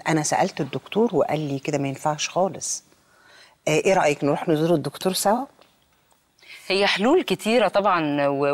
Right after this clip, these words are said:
Speaker 2: وجميلة وبسيطة إن هي ما تضايقهمش، بس الأجيال بتاعتنا بتفكر في حاجة، إن كل جيل وليه طبيعته وليه ظروفه، والملابسات اللي حواليه مختلفة. إزاي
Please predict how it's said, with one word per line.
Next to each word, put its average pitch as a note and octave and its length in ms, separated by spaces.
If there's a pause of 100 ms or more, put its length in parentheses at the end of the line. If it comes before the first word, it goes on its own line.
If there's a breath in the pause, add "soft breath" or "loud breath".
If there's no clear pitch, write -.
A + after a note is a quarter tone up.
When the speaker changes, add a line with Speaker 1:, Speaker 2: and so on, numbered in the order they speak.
Speaker 2:
وجميلة F3+ 440
وبسيطة F3 380
إن F#3 60
هي F#3+ 120
ما F3 120
تضايقهمش، E3+ 520 (380 loud breath)
بس - 240
الأجيال G3+ 540
بتاعتنا A3+ 380
بتفكر - 400
في - 140
حاجة، D#3 260 (100)
إن D#3+ 200 (100)
كل D4+ 280
جيل A3 220
وليه E3+ 200
طبيعته E3+ 500
وليه E3+ 240
ظروفه، E3 480
والملابسات D#3 1160
اللي G#3 120
حواليه D#3+ 280
مختلفة. E3+ 540
إزاي A3+ 600